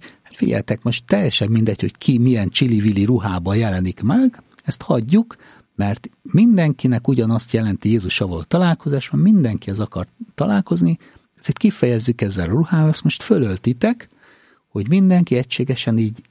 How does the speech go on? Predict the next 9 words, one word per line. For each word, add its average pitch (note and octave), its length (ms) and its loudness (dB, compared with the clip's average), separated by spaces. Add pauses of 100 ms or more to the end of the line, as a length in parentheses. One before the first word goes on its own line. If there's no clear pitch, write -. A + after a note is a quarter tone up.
látszódjon, G#2+ 840 -2
hogy C#3+ 240 -4
ez D3 140 -2
kifejeződik G#2 920 -4
abban, A#2 420 -2
hogy D3+ 220 -4 (380)
mi F3 160 0 (140)
igazából C3+ 680 0
egy B2+ 420 -4